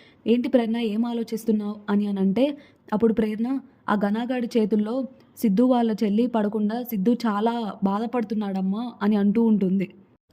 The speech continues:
"నేను ఎలాగైనా తన్ని గండం నుంచి గట్టించ-, గ-, గట్టెక్కించాలమ్మా" అని అంటే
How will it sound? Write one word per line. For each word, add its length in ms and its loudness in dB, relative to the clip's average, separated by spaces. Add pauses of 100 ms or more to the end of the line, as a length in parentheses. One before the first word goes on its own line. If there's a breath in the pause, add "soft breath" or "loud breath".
"నేను 180 2
ఎలాగైనా 480 0
తన్ని 280 -2 (100)
గండం 240 0
నుంచి 300 -2
గట్టించ-, 500 -4
గ-, 340 -2
గట్టెక్కించాలమ్మా" 1000 -2
అని 160 2
అంటే 380 2